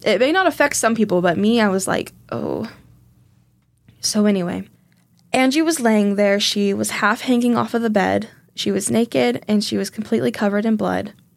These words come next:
And her eyes were still open, you know, just kinda staring off into the distance.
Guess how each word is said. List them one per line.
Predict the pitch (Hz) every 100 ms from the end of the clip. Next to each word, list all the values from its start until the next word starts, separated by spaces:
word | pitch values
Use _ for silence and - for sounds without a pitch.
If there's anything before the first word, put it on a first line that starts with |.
| _ _ _ _ _ _ -
And | 208
her | 196 -
eyes | 208 226 233
were | 208
still | 208 - - -
open, | 185 190 - 214 214 -
you | 190
know, | 180
just | 196 -
kinda | 202 185
staring | - 185 185
off | 185 180
into | 196
the | 202
distance. | 190 - - 101 - -